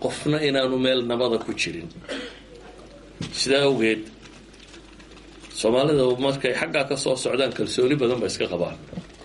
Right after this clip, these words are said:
"Anigu qof muslimaan ahay. Nin baa diintiisa dhuqdhuq kaga tagay iyo ma gaal baan raacayaa iyo warkaa inagoo inaga buuxaa baynu xaggaa ka soo tallawnaa."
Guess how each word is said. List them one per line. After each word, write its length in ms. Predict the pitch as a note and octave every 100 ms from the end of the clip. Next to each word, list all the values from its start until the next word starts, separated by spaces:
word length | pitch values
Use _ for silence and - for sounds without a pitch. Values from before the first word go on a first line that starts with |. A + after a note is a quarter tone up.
| - -
"Anigu 240 | A3 -
qof 180 | - D3
muslimaan 580 | A#2+ B2 G#2+ G#2 G2+ F#2+
ahay. 220 | D#2+ D#2+ D#2 - - -
Nin 200 | D3 D#3+
baa 140 | D3+ C3
diintiisa 460 | C3+ C3+ B2+ - G#2+
dhuqdhuq 320 | A2+ C#3+ C3+
kaga 240 | B2 A#2+
tagay 320 | A#2+ G#2+ A2 -
iyo 160 | - - - - -
ma 100 | D3+
gaal 220 | E3 D3+
baan 220 | C3 B2
raacayaa 560 | A#2 C3 A#2+ G#2+ G2 F#2
iyo 160 | F2 - - - -
warkaa 380 | E3+ - D#3+ D#3
inagoo 380 | D3+ D3+ D3+ D3+
inaga 260 | C#3 C#3 D3+
buuxaa 400 | C3 B2+ - B2
baynu 220 | C3+ B2+
xaggaa 360 | D3 C#3 C#3 D#3+ - - - - - - - - -
ka 80 | D#3
soo 180 | D#3 D3
tallawnaa." 560 | A#2+ A#2 G#2 G2+ F#2